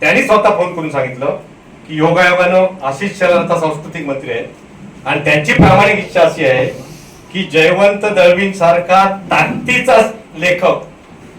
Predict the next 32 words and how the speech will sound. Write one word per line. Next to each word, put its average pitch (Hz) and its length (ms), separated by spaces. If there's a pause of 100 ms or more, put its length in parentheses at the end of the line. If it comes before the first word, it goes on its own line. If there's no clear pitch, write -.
(160)
या 180 180
कोकणामध्ये 180 640
दुसरा 165 340
नाही, 147 340 (400)
त्या - 200
ताकदीचा 147 680 (240)
आरवलीमध्ये. 151 640 (560)
मग 175 160
अशा 180 580
लेखकाच्या, 170 600
अशा 170 400
नाटककाराचं 160 920 (260)
स्मारक 165 420
इथं 156 180
व्हावं 143 240 (480)
ही 156 60
आमची 185 320
जबाबदारी 165 540
आहे - 140 (640)
आणि 156 200
त्यामुळे 202 420
त्या 190 200
अनुषंगाने 190 680
त्यांनी 180 220
सांगितलं 180 340
होतं 196 180
की 220 220 (260)
ही 165 160
जी 180 140
कम-, 175 260
कमिटी 175 420
असेल, - 260